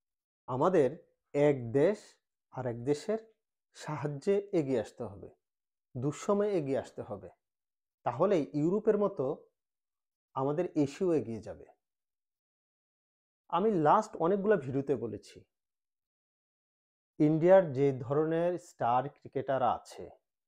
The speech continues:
সচিন টেন্ডুলকার, সৌরভ গাঙ্গুলি, রাহুল দ্রাবিড়, কপিল দেব, কিংবা এই যুগের বিরাট কোহলি, যারা বিরাট কোহলির খেলা পছন্দ করে না বা তাকে পছন্দ করে না,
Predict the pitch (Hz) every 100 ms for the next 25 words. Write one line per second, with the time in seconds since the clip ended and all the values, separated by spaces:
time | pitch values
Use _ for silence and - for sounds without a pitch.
0 | _ _ _ _ - 139 147 135 143 123
1 | 123 123 120 117 _ _ _ _ - 135
2 | 139 131 135 127 123 123 120 117 - _
3 | _ _ - 127 123 120 127 123 135 123
4 | 127 123 - _ _ _ - 147 147 143
5 | 135 135 123 - _ _ _ _ _ -
6 | 247 185 - 165 156 143 123 131 - -
7 | _ _ - 139 180 190 190 117 95 87
8 | _ _ _ _ _ _ _ _ _ -
9 | 113 131 135 160 190 160 117 143 160 -
10 | 139 135 151 160 - 131 123 123 120 -
11 | 131 127 139 139 113 107 107 107 147 _
12 | 151 113 117 135 160 _ - 120 - 139
13 | 139 127 - 165 175 185 123 110 101 127
14 | -